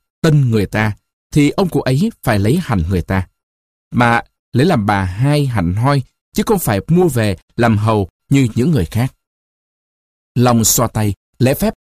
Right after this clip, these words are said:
hỏi lại, "Bẩm xin ông tha lỗi cho, thế ngộ người ta không bằng lòng thì sao?" "À, cái ấy có thể xảy ra được lắm. Vì bố người ta cũng là một nhà nho hẳn hoi. Mà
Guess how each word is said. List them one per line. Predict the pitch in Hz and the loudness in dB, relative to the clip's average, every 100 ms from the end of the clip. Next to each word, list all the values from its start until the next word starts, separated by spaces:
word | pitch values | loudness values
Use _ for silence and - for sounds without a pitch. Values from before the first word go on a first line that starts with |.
| - | -4
hỏi | 113 | -2
lại, | 87 90 - _ _ _ _ - | 0 -2 -4 _ _ _ _ -2
"Bẩm | 143 117 110 | 2 2 2
xin | - 170 | 0 0
ông | 165 156 | 0 0
tha | 143 151 | 0 0
lỗi | 135 | 0
cho, | 113 143 131 - _ - | -2 -2 -2 -6 _ 0
thế | 160 | 2
ngộ | 202 160 101 120 | 4 2 2 2
người | 123 | 0
ta | 120 135 131 - - | 0 -2 -2 -4 -4
không | 202 | 0
bằng | 160 127 | 0 0
lòng | 120 113 | 0 0
thì | 131 | 0
sao?" | 117 156 165 - _ _ _ _ _ _ | 0 0 -2 -6 _ _ _ _ _ _
"À, | 110 107 87 _ _ - | 0 0 -2 _ _ -6
cái | - | -4
ấy | - 139 165 - | 0 0 0 0
có | |
thể | 233 120 | -2 0
xảy | - 101 | 0 -2
ra | 82 120 120 - | -2 -2 -2 -2
được | 107 113 | -4 -2
lắm. | 135 202 _ _ _ - | -4 -4 _ _ _ -8
Vì | 139 147 147 - _ | 0 2 2 -2 _
bố | - 175 | 0 2
người | 214 | 2
ta | - 160 160 - - | 0 0 0 -2 -4
cũng | 139 | -2
là | 185 120 107 - | 0 2 0 -2
một | 113 - | -4 -2
nhà | 110 98 | -2 -2
nho | 123 123 | -2 -2
hẳn | - 80 | -2 -4
hoi. | - 104 98 _ _ _ _ - | -2 -4 -4 _ _ _ _ -2
Mà | 143 | 0